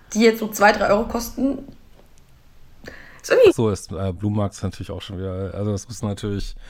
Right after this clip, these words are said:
Speaker 2: Rolex-Blumen sein. Ah, nee, das ist ja auch schon wieder scheiße.
Speaker 1: weird,
Speaker 2: Aber gut.
Speaker 1: so. Warum nicht? Keine Ahnung, auf jeden Fall bekomme ich bei sowas einfach direkt Ick.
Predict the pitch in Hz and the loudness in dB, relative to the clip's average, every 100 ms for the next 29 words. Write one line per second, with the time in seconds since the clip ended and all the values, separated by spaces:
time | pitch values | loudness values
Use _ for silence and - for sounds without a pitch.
0 | - - - 139 147 135 131 131 127 117 | -18 -18 -2 2 2 0 -2 2 2 0
1 | 107 117 120 120 120 123 117 113 110 117 | -2 -4 -4 -2 0 0 -2 -4 -6 -4
2 | 107 104 107 107 110 107 - - - - | -2 0 0 -2 -2 -4 -6 -14 -14 -4
3 | 214 277 381 185 180 - 185 175 175 165 | 6 8 8 6 0 -2 0 2 2 -2
4 | - - - - 226 403 214 180 180 - | -16 -20 -2 2 4 4 4 2 -4 -8
5 | - - _ - - - 254 233 214 202 | -12 -20 _ -20 -20 0 6 6 6 2
6 | - 269 254 - 208 233 226 196 196 196 | 2 4 2 0 2 2 2 2 2 4
7 | 196 - 190 185 180 - | 2 2 0 0 -6 -10